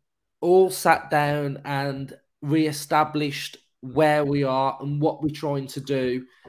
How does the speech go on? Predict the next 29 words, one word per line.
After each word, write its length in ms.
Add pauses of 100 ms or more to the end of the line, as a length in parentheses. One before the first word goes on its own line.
(180)
Um, 380 (140)
and 180
that 200
message 540
will 200
come, 480 (100)
would 220 (100)
have 260
come 220
across 580 (380)
really 500 (100)
loud 680
and 240
clear 680
from 240
Unai 480
Emery 280
this 240
week. 340
So 420 (320)
this 160
is 140
why 300
I 20
think 300
there's 160
gonna 200
be 200
a 40